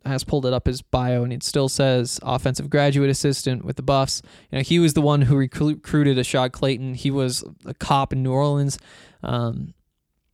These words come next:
so, yeah, I think that this is a play to keep those Southern recruiting ties. You know, uh, Karl Dorrell was talking about how he knows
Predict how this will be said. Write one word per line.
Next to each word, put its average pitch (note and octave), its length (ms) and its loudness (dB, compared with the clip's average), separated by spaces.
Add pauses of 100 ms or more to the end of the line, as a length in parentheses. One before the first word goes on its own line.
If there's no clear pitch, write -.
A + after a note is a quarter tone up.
(340)
so, D3 380 4
yeah, B2 340 0 (320)
I C3 80 0
think D3+ 200 2
that C#3+ 120 -2
this D#3+ 160 2
is C#3+ 100 2
a C#3 60 2
play D3+ 280 4
to D#3+ 60 2
keep D3+ 200 -2
those C3+ 160 2
Southern C#3 260 4
recruiting D3+ 440 0
ties. E3+ 440 2
You C#3 80 0
know, C3+ 380 4
uh, B2 280 2 (840)
Karl D#3 280 4
Dorrell C#3 720 4
was C#3 340 -2
talking C#3 400 2
about B2+ 260 4
how B2+ 160 4
he C#3+ 220 0
knows C3 600 0